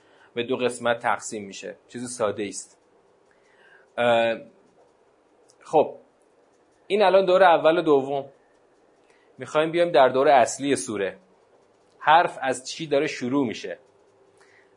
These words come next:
تو سوره تکاثر سخن از یک خبر آغاز می‌شه.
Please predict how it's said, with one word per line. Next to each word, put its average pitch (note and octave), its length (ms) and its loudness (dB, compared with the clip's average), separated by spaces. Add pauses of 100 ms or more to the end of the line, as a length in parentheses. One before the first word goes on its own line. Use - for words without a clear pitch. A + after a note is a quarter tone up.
تو D3 80 -12
سوره D3+ 320 0
تکاثر E3+ 840 2 (100)
سخن E3 600 0
از D3+ 200 2
یک F#3 180 -6
خبر D3 640 4
آغاز A2 560 -2
می‌شه. G#2 340 -10